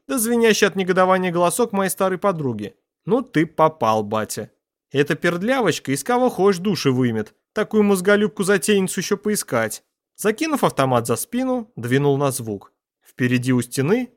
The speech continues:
маячило несколько машин. Вначале узнал Б Р Д М Стаса. «Бронированная разведывательно-дозорная машина Б Р Д М два».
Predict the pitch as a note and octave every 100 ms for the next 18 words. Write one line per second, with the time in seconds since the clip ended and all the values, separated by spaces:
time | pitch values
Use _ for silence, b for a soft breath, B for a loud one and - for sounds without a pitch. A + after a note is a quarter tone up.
0 | - A2 A2+ C#3+ G#3+ C#4 C4+ D#3 B2 C#3
1 | B2+ D#3 D#3 - G#2+ F2+ _ _ _ -
2 | A2+ A#2+ - F3+ A#3+ C4 D#3+ D3+ D#3+ E3+
3 | F3 D#3+ C#3+ C3+ - C3 G#2+ - - _
4 | - C3 C3+ C#3 D3+ G#3 A3 G#3 D#3+ C3+
5 | C#3 D3 C3+ C#3 C3 B2+ B2+ A#2+ C3 B2+
6 | A#2+ A#2+ - A3 A3+ - C3 B2 B2+ D3
7 | F#3 A#2 A2 G#2+ -